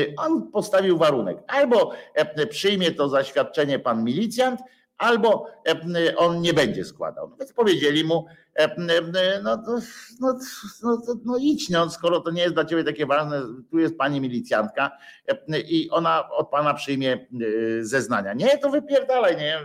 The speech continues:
cześć. No to wypierdolę. Tak jak kiedyś Cholubek w, w Czytelniku, w kawiarni, restauracji Czytelnik, kiedy przyszedł Himmelsbach i powiedział:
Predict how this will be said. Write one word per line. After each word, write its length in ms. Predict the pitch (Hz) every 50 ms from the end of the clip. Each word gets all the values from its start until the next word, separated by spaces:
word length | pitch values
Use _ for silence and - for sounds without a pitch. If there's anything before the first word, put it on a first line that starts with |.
| 147 - _ _ _ _ _ _
cześć. 420 | - 165 139 110 - - - - _ _ 110 - - - - 101 92 110 - - - -
No 100 | - 202
to 120 | 226 254 254
wypierdolę. 460 | 254 240 214 196 180 139 - 80 - - _ _ _ _ - - - - - - 127 127 - 131 127 120 120 117 104 104 -
Tak 140 | 127 113
jak 160 | 127 123 110 -
kiedyś 320 | - 123 117 123 117 120 - _ _ _ _ _ - 117 - 123 123 120 117 113 110 110 113 110 110
Cholubek 500 | 110 123 123 123 120 123 120 123 117 120 - - - _ _ _ - 113 98 113 120 113 113 110 104 107 - 101
w, 260 | 110 110 104 101 - - 110 104 104 101 95 98 95
w 340 | 90 - - - 92 95 -
Czytelniku, 720 | - - - - 117 110 104 98 90 - - 82 82 78
w 920 | 78 78 80 85 90 95 95 92 92 92 92 92 92 92 92 92 85 - _
kawiarni, 680 | - 98 90 85 92 98 92 90 85 85 92 85 73 73
restauracji 680 | 87 87 - - 87 85 85 82 85 - - 85 - _ _ - - 87 -
Czytelnik, 640 | - - 98 - 110 101 90 85 76 80 80 - _ _ _ - - _ _ _ - 92 90 90 -
kiedy 240 | - 95 90 95
przyszedł 400 | - - - - - 95 - -
Himmelsbach 580 | - 98 98 95 92 87 80 - 87 80 - _
i 40 | _ -
powiedział: 380 | 87 85 80 85 82 - -